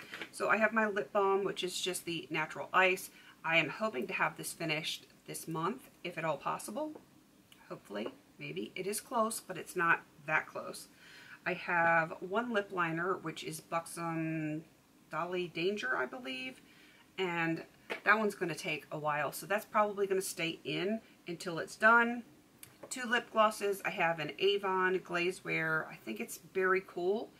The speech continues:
It's starting to show windowing, so it's got me feeling very motivated on this one. And then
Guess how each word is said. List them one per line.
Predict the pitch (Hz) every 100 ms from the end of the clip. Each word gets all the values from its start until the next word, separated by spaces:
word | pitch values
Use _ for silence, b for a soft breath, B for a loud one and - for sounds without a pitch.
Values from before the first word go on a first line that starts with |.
| B B B B 214
It's | -
starting | - 190 202 185
to |
show | 185 170 156
windowing, | 156 143 - - -
so | - - - _ _ _ -
it's | 175
got | - 175 185
me | 175 147
feeling | - 185 175
very | 175 165
motivated | 160 175 180 185 180 175
on | 175
this | 175 -
one. | 170 165 B B B
And | 165 160
then | 160 151